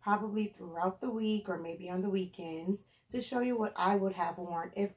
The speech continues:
I attended Fashion Week. So we're gonna just start off with my outfit. I have these cute cat eye glasses. They're black and white like my outfit. I have a tiger, like,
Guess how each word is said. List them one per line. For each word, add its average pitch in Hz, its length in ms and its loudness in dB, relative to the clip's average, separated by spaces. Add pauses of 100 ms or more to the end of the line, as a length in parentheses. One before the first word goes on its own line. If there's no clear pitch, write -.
I 254 300 0
attended 165 500 -8
Fashion - 360 -16
Week. - 180 -18 (340)
So - 420 2
we're 190 120 2
gonna 185 180 0
just 175 220 -6
start 196 300 2
off 202 560 4 (140)
with 202 220 2
my 240 180 0
outfit. 185 600 2 (360)
I 233 80 -2
have 226 220 2
these 208 260 -2
cute - 580 -4 (440)
cat 233 300 4
eye 190 200 6
glasses. 185 540 2
They're 185 140 4
black 175 320 -2
and 160 80 -10
white 165 240 -4
like 160 180 -2
my 156 200 -8
outfit. 233 540 2 (440)
I 175 80 -2
have 165 260 -2
a 165 80 -8
tiger, 220 960 2 (160)
like, 185 400 2